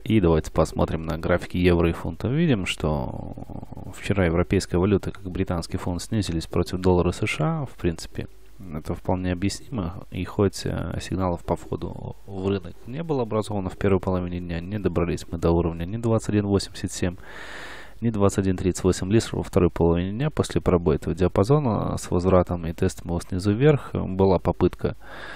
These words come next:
э, медведей как-то сохранить контроль над этим диапазоном, но она оказалась неудачной, и видим, что торговля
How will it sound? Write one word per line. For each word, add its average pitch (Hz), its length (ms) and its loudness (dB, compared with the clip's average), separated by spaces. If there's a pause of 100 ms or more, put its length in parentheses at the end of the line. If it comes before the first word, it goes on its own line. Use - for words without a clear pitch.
(440)
э, 82 520 -4
медведей 92 720 4 (280)
как-то 92 420 0
сохранить 95 520 -2
контроль 156 460 2 (240)
над 110 240 0
этим 104 240 0
диапазоном, 95 560 2
но 110 180 2
она 95 140 0
оказалась 90 480 0
неудачной, 104 640 0
и 90 600 0
видим, 90 280 0
что - 180 -6
торговля 85 600 0